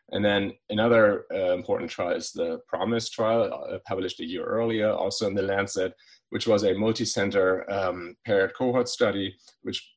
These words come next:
basically tested the, the accuracy, again, of multiparametric M R I, uh, compared to trus biopsy against a template prostate mapping biopsy as a reference. And,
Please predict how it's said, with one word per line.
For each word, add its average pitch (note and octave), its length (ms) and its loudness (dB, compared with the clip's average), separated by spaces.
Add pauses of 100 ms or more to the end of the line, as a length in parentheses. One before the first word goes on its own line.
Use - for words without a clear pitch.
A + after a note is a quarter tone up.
basically G#2+ 400 4
tested G#2+ 460 -4
the, A2 260 -2
the F2 240 -8
accuracy, F#2+ 760 -4
again, F2 300 -2
of - 160 -6
multiparametric G#2 800 -2
M F2 120 -6
R F2 140 -6
I, F2 260 -2 (380)
uh, F#2+ 160 -4
compared G#2+ 540 -2
to G2+ 100 -8
trus - 400 -4
biopsy F#2 640 0 (280)
against F#2 340 -4
a - 40 -8
template A2 580 -4
prostate - 440 -6
mapping F#2+ 400 -4
biopsy E2 520 -6
as E2 140 -4
a E2+ 60 -8
reference. - 760 -4 (380)
And, F2+ 340 -4